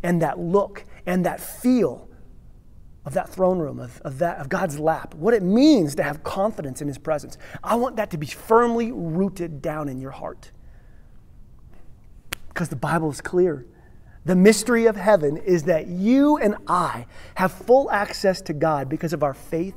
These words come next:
in Jesus and the work he did at the cross. And your Heavenly Father, uh, he loves you so much. Angels wonder at the audacity of it all.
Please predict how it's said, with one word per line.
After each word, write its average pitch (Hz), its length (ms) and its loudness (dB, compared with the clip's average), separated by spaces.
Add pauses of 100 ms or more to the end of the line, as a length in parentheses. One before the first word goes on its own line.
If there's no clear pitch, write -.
in 139 240 -8
Jesus - 500 -12 (220)
and 151 180 -6
the 143 80 -6
work 156 320 -4
he 156 140 -8
did 139 160 -4
at 135 80 -10
the 147 60 -14
cross. - 440 -14 (1000)
And 185 120 4
your 190 100 10
Heavenly 202 240 10
Father, 208 380 6 (1120)
uh, - 60 -6
he 180 220 4
loves 208 280 6
you 180 80 2
so 190 200 4
much. 185 420 -4 (760)
Angels 226 640 4 (420)
wonder 165 760 2
at - 160 0
the 156 120 2
audacity 131 760 0
of 127 100 -10
it 123 80 -10
all. - 220 -14